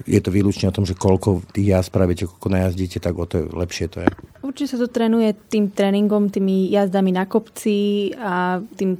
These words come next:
Speaker 2: sa vlastne získava aj tá dôvera medzi nami, aj, e, nejaké to zosúladenie, čo sa týka tých jazd, e, rýchlosti, oblúkov, techniky, čiže v tom je to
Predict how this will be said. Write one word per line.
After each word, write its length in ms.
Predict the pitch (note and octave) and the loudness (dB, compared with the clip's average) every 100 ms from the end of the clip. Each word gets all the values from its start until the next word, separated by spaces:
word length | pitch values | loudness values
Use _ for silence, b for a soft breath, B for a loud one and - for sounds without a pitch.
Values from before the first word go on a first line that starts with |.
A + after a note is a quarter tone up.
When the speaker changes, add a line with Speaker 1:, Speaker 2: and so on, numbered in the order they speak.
| - | -6
Speaker 2:
sa 160 | - G3 | -8 -2
vlastne 320 | F#3 F#3+ F#3 | 0 0 0
získava 400 | F#3+ F#3+ G3 F3+ | 0 0 2 4
aj 240 | F#3+ F#3+ F#3 | 4 2 0
tá 40 | |
dôvera 400 | E3 F#3 F#3+ G#3+ | 2 4 4 4
medzi 240 | G3+ G3 G3+ | 4 4 2
nami, 480 | G3 F#3+ F#3+ F#3+ B2+ | 4 4 4 2 -2
aj, 220 | F#3 F3+ F3 | -2 0 0
e, 160 | F3 F3 E3+ F3 - - G2+ - - - | 2 2 2 0 -8 -14 -12 -10 -10 -10
nejaké 240 | F#3+ F#3+ F3+ | -10 -6 -2
to 160 | F#3 | 0
zosúladenie, 640 | F#3 F#3 G3 F#3+ F#3+ F#3+ F#3 | 0 2 4 4 4 4 2
čo 160 | - | -2
sa 80 | F#3+ | -4
týka 560 | F#3 F3+ - F#3 F3 F3+ | -2 -4 -2 0 0 0
tých 240 | F3+ F3+ | 0 4
jazd, 560 | F3 F3 F3 F3+ F3+ - | 4 6 4 2 -2 -6
e, 240 | F3 E3 E3 | -2 0 2
rýchlosti, 560 | F3 F3 F3+ F3 - F3 | 2 2 2 2 2 2
oblúkov, 400 | E3+ F#3 F#3 F3 | 4 4 4 2
techniky, 640 | - F3 G3+ F#3+ - F#3+ F#3+ | 2 0 0 0 2 2 2
čiže 400 | F#3+ F3+ F3+ F3 | -2 -2 2 2
v 100 | E3+ - | 0 0
tom 160 | F3+ E3+ | 0 0
je 80 | |
to 100 | E3 | 0